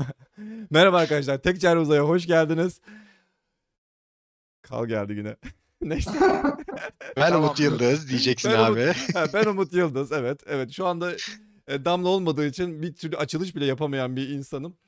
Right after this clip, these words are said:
Speaker 1: Ama, e, yanımda iki tane çok özel ve, e, çok iyi konuklarımız var. O konuklarla beraber bugün astrofotoğrafi öğreneceğiz. E, konuklarımızdan bir tanesi Mustafa Aydın,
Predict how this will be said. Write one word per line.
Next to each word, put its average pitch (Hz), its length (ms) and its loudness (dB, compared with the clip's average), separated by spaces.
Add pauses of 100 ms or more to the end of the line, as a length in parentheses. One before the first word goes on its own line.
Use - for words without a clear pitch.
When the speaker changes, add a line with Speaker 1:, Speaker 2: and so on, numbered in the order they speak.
(260)
Speaker 1:
Ama, 170 320 -2 (240)
e, 139 60 -2
yanımda 156 340 -4
iki 143 200 -10
tane 151 380 0 (140)
çok 160 340 -6
özel 147 380 -2
ve, 135 360 -2
e, 120 360 -6
çok 147 240 -8
iyi 139 360 -6
konuklarımız 131 600 -8
var. 147 200 -4
O 143 160 -6
konuklarla 135 540 -4
beraber 139 500 -2
bugün 151 280 -10 (500)
astrofotoğrafi 143 880 -4
öğreneceğiz. 135 580 -4 (580)
E, 127 260 -2
konuklarımızdan 156 640 -2
bir 156 60 -6
tanesi 151 300 -4
Mustafa 147 460 0
Aydın, 156 540 -4